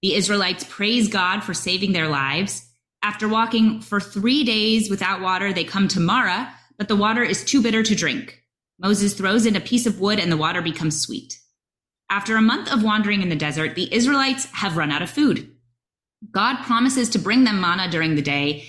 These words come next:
and quails at night. Moses directs the Israelites on the exact ways to gather the manna, and many of them ignore his instructions. Later, they run out of water again,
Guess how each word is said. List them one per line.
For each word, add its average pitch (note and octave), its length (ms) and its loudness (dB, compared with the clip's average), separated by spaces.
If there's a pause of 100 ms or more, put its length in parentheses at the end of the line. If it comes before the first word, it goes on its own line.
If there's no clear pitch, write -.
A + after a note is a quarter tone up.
(140)
and D#3 160 0
quails E3 480 0
at - 160 -4
night. - 400 -6 (400)
Moses A3 420 4
directs G3+ 380 -2
the B3+ 180 -2
Israelites G3+ 600 0
on E3 120 0
the D#3 100 2
exact F#3+ 420 -2
ways A#3+ 240 -2
to G#3+ 80 -2
gather A3 360 -2
the A3 100 0
manna, G3+ 520 0
and D3 200 0
many A3 220 4
of G#3+ 60 0
them G3+ 160 0
ignore D#3+ 500 2
his D#3+ 160 0
instructions. - 840 -6 (440)
Later, B3 420 0
they F#3+ 100 -2
run F#3+ 180 0
out F3+ 120 -2
of D#3 100 -4
water D#3+ 280 0
again, F#3+ 540 0